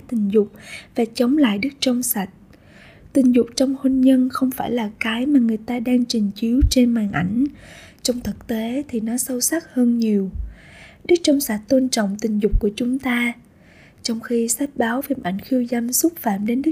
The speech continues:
trong sạch vì nó loại bỏ tính dục ra khỏi thế giới tương quan liên vị và thay thế người bạn đời của chúng ta bằng những đồ vật. Việc sử dụng sách báo phim ảnh khiêu dâm thường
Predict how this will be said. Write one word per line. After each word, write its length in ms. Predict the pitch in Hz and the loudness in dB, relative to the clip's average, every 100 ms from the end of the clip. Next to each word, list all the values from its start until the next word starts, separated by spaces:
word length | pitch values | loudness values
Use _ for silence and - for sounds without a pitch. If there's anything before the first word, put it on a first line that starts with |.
| 311 | -2
trong 220 | 254 240 | -4 -2
sạch 240 | - 208 202 - - - - - | -2 -2 -6 -18 -20 -20 -20 2
vì 100 | 247 | 2
nó 160 | 247 | 4
loại 260 | 277 240 202 | 4 2 0
bỏ 240 | 202 208 | -2 -4
tính 340 | 226 - 262 294 | -6 -2 0 4
dục 240 | 240 - - | 4 2 -6
ra 120 | 247 | -6
khỏi 200 | - 196 - | -4 -6 -4
thế 140 | 240 | -4
giới 300 | 254 247 254 | 0 0 0
tương 240 | 262 254 | 0 0
quan 280 | 240 240 233 | 0 -4 2
liên 240 | 240 233 226 | 4 4 2
vị 320 | 208 185 190 - - - - | 2 0 -2 -10 -20 -20 -8
và 140 | 220 208 | -6 -4
thay 160 | 240 233 | -4 -4
thế 220 | 240 240 254 | -2 -2 4
người 140 | 269 | 4
bạn 260 | 202 202 202 | 2 -2 -4
đời 160 | 214 | -4
của 160 | 208 208 - | -2 -4 -4
chúng 200 | 233 247 | -6 -4
ta 300 | 247 226 226 | -4 -4 -4
bằng 220 | 220 190 | -6 -6
những 180 | 185 214 | -6 -2
đồ 180 | 226 196 | -2 -2
vật. 140 | 202 196 - - _ _ - - - - - - | -6 -8 -12 -20 _ _ -20 -20 -20 -20 -20 -4
Việc 140 | - 214 | -2 2
sử 160 | - | 2
dụng 220 | 226 226 220 | 4 2 2
sách 200 | 302 302 | 0 -2
báo 180 | 254 240 | -4 -4
phim 200 | 262 254 | 2 2
ảnh 200 | 233 180 | 2 -4
khiêu 280 | - 254 240 | -2 -2 0
dâm 300 | 233 240 240 | 0 0 0
thường 240 | 240 220 | 0 -2